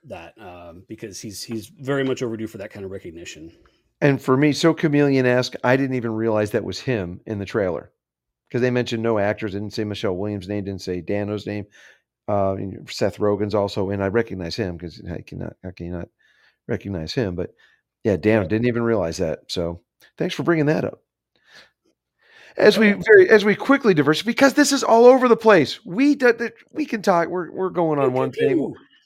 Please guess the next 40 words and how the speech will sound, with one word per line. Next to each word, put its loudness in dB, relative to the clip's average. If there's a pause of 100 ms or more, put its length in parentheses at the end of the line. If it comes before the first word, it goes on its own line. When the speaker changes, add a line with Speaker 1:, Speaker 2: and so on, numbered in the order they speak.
(120)
Speaker 2:
We 4
fly 6
off 6
on 2
a 0
tangent. 0 (100)
Phew, -6 (320)
squirrel. 4 (160)
And, 4
you 0
know, -4
there -2
we're, -4
we're -8
ba-, -6
uh, -6
but -4 (340)
I -4
just -6
wanna -6
wrap -2
up -4
our -2
Halloween -6
stuff. -6
A-, -6
and, -8
uh, -6
I -8
mentioned -10
his -10
name -6
earlier -2
as -10
someone -8
whose -10
music -8
trivia -4 (880)
bests 0
mine. -2